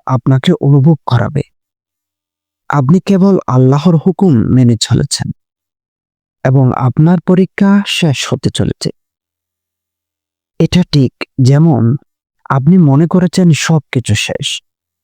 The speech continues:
কিন্তু আল্লাহ আপনাকে এমন একটি অনুভূতি দিবেন যে কিছুটা হলেও আল্লাহ আমার সঙ্গে আছেন, আর আমি একা নই। আল্লাহ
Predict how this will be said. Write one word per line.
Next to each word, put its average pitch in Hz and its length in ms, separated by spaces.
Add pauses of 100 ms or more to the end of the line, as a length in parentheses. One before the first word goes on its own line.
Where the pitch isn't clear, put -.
(680)
কিন্তু 143 300 (140)
আল্লাহ 131 360 (160)
আপনাকে 143 520 (160)
এমন 120 280
একটি - 280 (140)
অনুভূতি 127 480
দিবেন 147 320 (1080)
যে 135 280 (1080)
কিছুটা 190 400
হলেও 202 340 (160)
আল্লাহ 120 380 (160)
আমার 151 320 (160)
সঙ্গে 117 400
আছেন, - 340 (760)
আর 175 200
আমি 190 260 (300)
একা 135 280
নই। 110 240 (880)
আল্লাহ 143 360